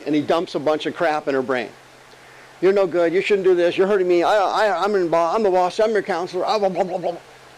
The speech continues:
Bunch of state of Arizona stuff. <laughs> Bunch of crap you could shovel with a pitchfork. Now, what happened then? She's shaking. Why?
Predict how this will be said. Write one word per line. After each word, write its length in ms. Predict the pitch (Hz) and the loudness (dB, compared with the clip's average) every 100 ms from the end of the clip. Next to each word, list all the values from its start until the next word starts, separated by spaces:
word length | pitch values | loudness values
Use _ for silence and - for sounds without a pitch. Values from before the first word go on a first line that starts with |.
| - - - | -20 -20 -12
Bunch 280 | 127 165 165 | -2 -2 0
of 120 | 127 | -2
state 300 | - - 185 | -2 0 2
of 60 | 175 | 4
Arizona 480 | 165 165 170 156 143 | 4 2 0 -2 -2
stuff. 360 | - 113 - - - - - - - | -4 -4 -6 -16 -20 -20 -20 -20 -20
<laughs> 3000 | 226 - 320 - - - - - - - 370 - 381 - - 392 - 403 - 466 762 - - - - - - - - | -20 -20 -20 -16 -16 -16 -20 -20 -20 -14 -14 -12 -12 -12 -12 -10 0 0 2 0 0 -12 -14 -14 -12 -14 -14 -14 -4
Bunch 280 | 180 202 202 | 0 0 2
of 200 | 165 - | -2 -2
crap 460 | - 196 208 196 - | -2 0 2 0 -4
you 120 | 190 190 | -4 -2
could 300 | 160 131 - | -2 -4 -4
shovel 600 | - - 226 196 196 175 | -4 0 2 2 2 2
with 100 | 151 | 2
a 160 | 123 117 - - - | 0 -4 -12 -18 -2
pitchfork. 420 | 240 - - - - - - | 0 0 -4 -10 -10 -20 -6
Now, 220 | 214 180 - - - - - | -4 -4 -8 -20 -20 -20 -2
what 160 | 202 247 | 2 4
happened 380 | 262 254 226 | 2 2 2
then? 260 | 220 165 117 - | 2 0 -4 -12
She's 400 | - - 247 226 | -6 0 2 2
shaking. 720 | - - 277 311 - 170 123 113 - - - - - - - - | 0 2 2 2 -4 -4 -4 -10 -20 -20 -20 -20 -20 -20 -20 -4
Why? 560 | 185 254 233 156 120 | 2 4 4 0 -4